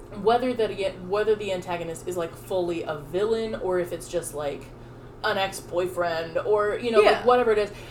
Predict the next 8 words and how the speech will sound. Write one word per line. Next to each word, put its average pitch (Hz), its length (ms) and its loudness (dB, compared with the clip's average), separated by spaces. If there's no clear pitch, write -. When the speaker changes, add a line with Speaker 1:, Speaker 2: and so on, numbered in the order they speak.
Speaker 1:
when 254 220 6
you, 240 300 2
when 226 200 2
you 233 80 0
have 247 420 0
characters 214 540 -2
that 180 200 -2
are 160 320 0